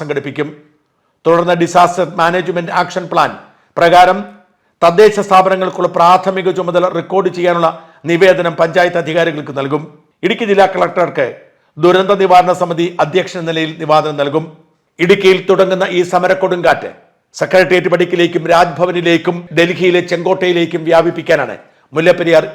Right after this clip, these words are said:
ഏകോപന സമിതിയുടെ തീരുമാനം. ആ സമിതിയുടെ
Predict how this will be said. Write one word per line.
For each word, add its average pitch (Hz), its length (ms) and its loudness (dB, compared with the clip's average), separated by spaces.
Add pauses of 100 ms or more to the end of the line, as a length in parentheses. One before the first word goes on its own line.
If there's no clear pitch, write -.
(140)
ഏകോപന 160 440 0
സമിതിയുടെ 143 400 -6
തീരുമാനം. 143 420 -2 (880)
ആ - 20 4 (160)
സമിതിയുടെ 160 440 0